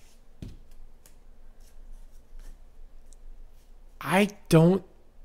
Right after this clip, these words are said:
think that the Eagles are anything.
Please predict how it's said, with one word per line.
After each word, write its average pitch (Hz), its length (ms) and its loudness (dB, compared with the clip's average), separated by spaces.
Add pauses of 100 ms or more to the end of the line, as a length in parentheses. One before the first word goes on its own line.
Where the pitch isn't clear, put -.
think 190 320 6 (180)
that 135 240 -4
the 143 160 2
Eagles 156 640 4
are 139 460 4 (360)
anything. 98 540 0